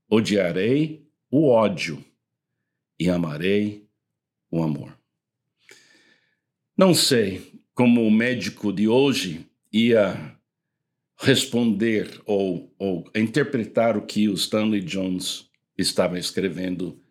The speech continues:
do tempo dele. Mas uma coisa que eu sei,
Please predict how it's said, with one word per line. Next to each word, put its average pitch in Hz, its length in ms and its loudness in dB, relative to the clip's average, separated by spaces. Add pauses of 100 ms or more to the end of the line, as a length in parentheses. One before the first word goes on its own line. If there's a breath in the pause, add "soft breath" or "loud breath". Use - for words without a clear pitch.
(240 soft breath)
do 101 120 -2
tempo 92 400 -2
dele. 78 420 -12
Mas 80 200 -6
uma 117 140 2
coisa 104 340 -2
que - 120 -8
eu 90 80 -4
sei, 69 420 -8